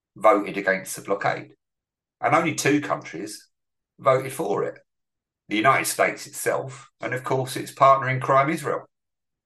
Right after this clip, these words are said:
uh, who voted for it. A couple of countries abstained, Brazil at the time, 'cause there was Bolsonaro there, and, and Ukraine,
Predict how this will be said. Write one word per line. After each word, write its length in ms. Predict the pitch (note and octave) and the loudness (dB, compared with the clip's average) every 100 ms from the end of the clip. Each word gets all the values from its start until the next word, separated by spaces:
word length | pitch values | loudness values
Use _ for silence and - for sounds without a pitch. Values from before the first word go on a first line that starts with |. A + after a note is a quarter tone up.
| _ _ _ | _ _ _
uh, 300 | G#2+ A2 G#2+ G2+ | 4 4 4 0
who 140 | G2+ F2 | -4 0
voted 300 | F2 D#2 - | 0 0 -6
for 260 | D2+ - | -10 -8
it. 80 | - | -10
A 60 | - | -2
couple 260 | A#2+ - | -2 -2
of 60 | - | 0
countries 340 | F#2 F#2 - | 0 0 -8
abstained, 640 | - - - D#2+ - - - _ _ - | -14 -6 -2 -2 -4 -8 -14 _ _ -10
Brazil 280 | E2+ G#2+ - | -4 0 0
at 100 | - | -4
the 60 | |
time, 400 | - E2 G2+ A2 | -2 0 0 -2
'cause 200 | - D#2+ | -8 -4
there 140 | D#2+ D#2 | -4 -4
was 200 | D#2+ - | -6 -2
Bolsonaro 680 | E2 E2 - E2 D#2+ E2 | 0 0 0 4 4 4
there, 220 | D#2 F#2 F#2 | 0 0 0
and, 180 | F2+ F2+ | -6 -8
and 160 | F#2 | -6
Ukraine, 580 | F#2+ G2 - G#2+ G#2 G2+ | -6 -4 0 0 -2 -6